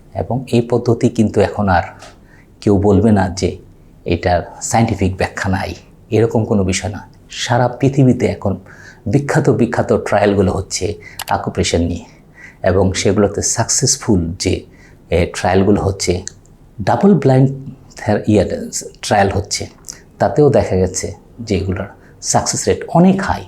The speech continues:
ওষুধের চাইতে হাই। এগুলো এখন বিভিন্ন জার্নালে আসছে, এগুলো আপনারা দেখে নিতে পারেন এবং আকুপ্রেশারটা নিয়ে আপনারা নিজেরা ভাবা শুরু করেন এবং ওষুধমুক্ত জীবনযাপন করার জন্য এই যে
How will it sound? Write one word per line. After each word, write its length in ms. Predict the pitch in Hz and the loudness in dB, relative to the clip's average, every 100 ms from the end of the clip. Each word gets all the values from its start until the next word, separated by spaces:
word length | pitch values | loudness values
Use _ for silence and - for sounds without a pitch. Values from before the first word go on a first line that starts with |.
| - | -4
ওষুধের 360 | 110 - 107 - | -2 0 0 -2
চাইতে 320 | - - - | -4 -10 -8
হাই। 280 | - - - - - - - - - - | -10 -10 -12 -14 -20 -20 -20 -20 -20 -6
এগুলো 520 | 92 98 104 117 - - - _ | -2 2 4 2 0 -12 -20 _
এখন 380 | - 90 101 95 - - 104 90 90 | -14 -4 -2 -4 -8 -8 -4 -2 0
বিভিন্ন 560 | 98 101 110 113 107 | 2 2 2 2 2
জার্নালে 480 | 95 92 92 107 110 | 2 0 2 2 2
আসছে, 440 | 92 - - 247 247 - - - - - | 0 -4 0 0 0 -12 -20 -20 -20 -2
এগুলো 300 | 147 170 185 | 2 6 4
আপনারা 240 | 143 110 90 | 6 4 4
দেখে 220 | 95 104 | 2 2
নিতে 200 | 104 113 | 2 2
পারেন 280 | 117 151 247 - - - - - - | 2 4 4 0 -18 -20 -20 -20 -2
এবং 300 | 135 185 190 - | 2 4 2 -2
আকুপ্রেশারটা 720 | - 170 - - 214 - 170 | 2 4 4 2 0 0 2
নিয়ে 420 | 139 117 101 110 | 4 4 4 2
আপনারা 300 | 98 - 92 | 0 2 2
নিজেরা 340 | 90 101 101 87 | 2 2 2 2
ভাবা 260 | - 87 95 | 0 -2 0
শুরু 240 | - 85 | -2 -6
করেন 320 | 82 87 90 - - - _ _ - - | -4 -8 -8 -16 -20 -20 _ _ -20 -2
এবং 400 | 92 92 139 156 - - - - | 0 0 -2 -4 -14 -20 -20 0
ওষুধমুক্ত 640 | 170 - 175 165 139 143 123 | 0 4 4 4 2 2 2
জীবনযাপন 680 | 101 117 123 113 107 - 98 | 4 4 4 4 2 0 -2
করার 320 | 98 98 95 | 2 2 2
জন্য 480 | 85 95 92 90 - - - - _ | 2 -2 -2 -4 -8 -16 -20 -20 _
এই 280 | - 143 139 | 2 4 4
যে 260 | 123 113 | 4 2